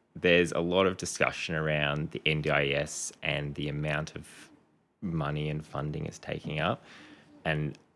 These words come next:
I don't, I do not know how this could happen, but if there could be less funding required for kind of re-, re-, the reports and the evidence needed for the therapies. So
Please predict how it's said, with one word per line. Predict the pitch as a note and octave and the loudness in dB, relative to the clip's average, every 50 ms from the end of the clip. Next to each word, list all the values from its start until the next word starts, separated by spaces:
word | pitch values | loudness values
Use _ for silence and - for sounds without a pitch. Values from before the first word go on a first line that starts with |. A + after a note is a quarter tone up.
| _ - | _ -6
I | D2+ D2+ | -6 -4
don't, | - - E2 D#2+ F2 - - | 0 2 2 4 4 2 -2
I | C#2+ | -6
do | C#2 - F2+ F2+ | -4 -2 0 2
not | F2+ F2+ D#2+ | 2 2 2
know | E2+ D#2+ D#2 | 2 0 -2
how | D#2 - F#2+ G2 G#2 A2 A#2 | -2 2 4 6 6 6 6
this | A2+ A2 G#2+ - | 4 4 2 2
could | - - - F#2+ | 0 -2 -4 -4
happen, | F2+ F2+ G2+ G#2 - C3+ D3 D3 | 0 0 -2 0 0 -2 -2 -2
but | B2+ - - - - - - - - - - - - _ _ _ - | 0 4 4 4 4 2 -4 -20 -20 -20 -20 -20 -20 _ _ _ -12
if | D#2+ D#2+ - - | -12 -10 -4 -4
there | E2 D#2+ | -4 -4
could | - - E2+ E2 | -2 -4 -6 -4
be | - E2+ | -2 -4
less | E2 D#2+ D#2+ D#2+ D#2 D#2+ D#2 F2 G2 G2+ - - - - - - - - _ _ _ _ _ _ | -4 -4 -4 -4 -2 0 0 0 0 -2 -4 -4 -4 -4 -4 -4 -6 -10 _ _ _ _ _ _
funding | _ - - - D2 C#2+ D2+ D#2 D#2 D#2+ D#2 D#2 D2 | _ -18 -8 -4 -2 0 0 0 0 0 -2 -2 -4
required | D2 C#2 - - - D#2 C#2+ C#2 C#2+ C#2+ C#2+ C#2+ D2 C#2+ - | -4 -6 -8 -6 -2 0 2 2 2 2 0 -2 -4 -4 -6
for | - - - D2 C#2+ C#2+ C#2+ C#2+ C#2+ C#2+ C#2+ C#2 D2 D#2 D#2 - - - - - _ _ _ _ - - | -10 -8 -4 -2 -2 -2 -2 -2 -2 -2 -2 -2 -4 -6 -8 -10 -18 -20 -20 -20 _ _ _ _ -20 -14
kind | - - D2+ D2+ | -8 -4 -2 -2
of | D2 C#2+ - - - - - - | -2 -4 -6 -12 -14 -12 -6 -6
re-, | D#2+ - - - _ _ _ _ _ - | -6 -8 -8 -18 _ _ _ _ _ -2
re-, | E2 D#2+ - - | -2 -2 -2 0
the | D2 D#2 | -2 0
reports | D#2+ E2+ D#2+ D#2+ - - - F2+ F2+ F2+ - - - | 2 2 2 0 -2 0 2 4 4 4 4 2 -4
and | E2+ D#2 | -2 -2
the | - - | 0 2
evidence | D2 D2+ D2+ F#2 E2+ F2+ F2 F2 - - - | 0 0 2 2 0 0 0 -2 -4 -8 -8
needed | A#1 D#2+ E2 D#2+ D#2 D#2+ E2+ F2 - G2+ G2+ - - _ _ - _ | -6 -4 -2 0 0 2 2 0 0 -2 -6 -10 -16 _ _ -12 _
for | - G2 | 0 0
the | F#2 G2+ | 0 0
therapies. | G2+ - G#2+ G#2+ A2+ A2+ A#2 - C3 C3+ E3+ G3+ - - - - - - - - - - - | -2 2 4 6 6 6 4 4 2 2 2 0 -4 -10 -16 -18 -20 -20 -20 -20 -20 -20 -14
So | - - D2 D2 D2+ D#2 D2+ D#2+ D#2 | -6 -2 2 4 4 4 4 4 2